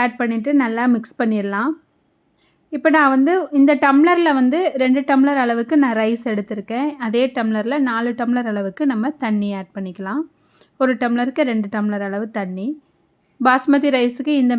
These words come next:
மெஷர்மென்ட் போட்டா நமக்கு கரெக்டா இருக்கும். இப்ப நாலு கிளாஸ் அளவுக்கு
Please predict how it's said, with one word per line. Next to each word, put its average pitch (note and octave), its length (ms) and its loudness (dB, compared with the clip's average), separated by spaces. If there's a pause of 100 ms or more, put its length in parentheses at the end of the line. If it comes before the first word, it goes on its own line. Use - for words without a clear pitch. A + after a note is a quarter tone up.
மெஷர்மென்ட் A3+ 480 -4
போட்டா A3 300 -4
நமக்கு G#3 320 -4
கரெக்டா G3+ 400 -6
இருக்கும். G#3 300 -6 (2750)
இப்ப B3+ 240 -2
நாலு A#3+ 300 2
கிளாஸ் B3+ 280 0
அளவுக்கு A3+ 280 -4